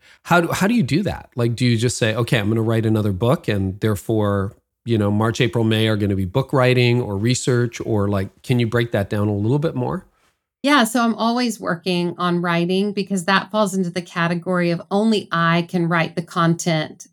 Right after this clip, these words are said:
Speaker 2: that comes from me. And so, and it's really important. My content feeds a lot of what happens in all the areas of the ministry.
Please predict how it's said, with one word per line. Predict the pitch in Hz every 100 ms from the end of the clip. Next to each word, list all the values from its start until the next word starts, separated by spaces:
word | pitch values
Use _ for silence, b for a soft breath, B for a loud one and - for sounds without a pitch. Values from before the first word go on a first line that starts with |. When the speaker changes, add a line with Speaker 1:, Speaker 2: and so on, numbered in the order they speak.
| -
Speaker 2:
that | 160 165 -
comes | 175 160 156
from | 156 151
me. | 151 - 165 _ _ _ _ _ _ -
And | 202 190 185 175
so, | - 202 190 180 175 170
and | 208
it's | 202 -
really | 208 214 220
important. | 190 175 - 202 202 185 170 - _
My | 190 190
content | 196 - 240 277 262 202 185 170 165 _ -
feeds | 214 214 208 196
a |
lot | 170 170 175 175 170 - _ -
of | 180 165 170 _
what | 120 175 170 165 - _ _
happens | - 202 196 196 180 175
in | - 180 175 175 175
all | 180 180
the | 170 -
areas | 170 160 165 165 170 170
of | - 170 170
the |
ministry. | 165 160 165 - 185 214